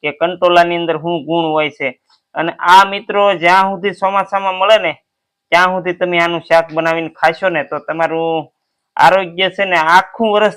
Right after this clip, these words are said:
તમે માંદા નહીં પડો અને આખા વરસ તમને બ્લડની કમી નહીં આવે, કાંઈ શરીરની અંદર ખોટો, અ, ઝેરી પદાર્થ થાય છે ને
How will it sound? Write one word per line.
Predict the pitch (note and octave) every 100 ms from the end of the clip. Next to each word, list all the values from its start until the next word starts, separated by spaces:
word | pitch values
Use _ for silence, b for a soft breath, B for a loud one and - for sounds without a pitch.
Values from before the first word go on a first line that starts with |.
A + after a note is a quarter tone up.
| -
તમે | G3+ G3
માંદા | D#3+ D#3+ F#3+ G#3
નહીં | G#3 G#3 G#3
પડો | G#3 G#3
અને | G3+ F#3 F3+ F3+
આખા | E3 F3 - G3+ F#3+
વરસ | F#3+ F#3 F#3
તમને | F#3 F#3+ F#3+ F#3
બ્લડની | E3+ D#3+ E3+ F3+ F3+ F3+
કમી | - F3+ F3+
નહીં | F3+ F3
આવે, | E3+ F3 E3+
કાંઈ | E3 E3
શરીરની | D#3 D#3+ E3 D#3+ E3
અંદર | E3 D#3
ખોટો, | D3+ - D#3+ E3 D#3 C#3+ _ _ _ _ _
અ, | C#3+ C#3+ C#3 C#3 C3+ B2+ A#2+ -
ઝેરી | C3 E3+
પદાર્થ | E3+ D#3+ E3+
થાય | - F3
છે | F3 F#3+
ને | E3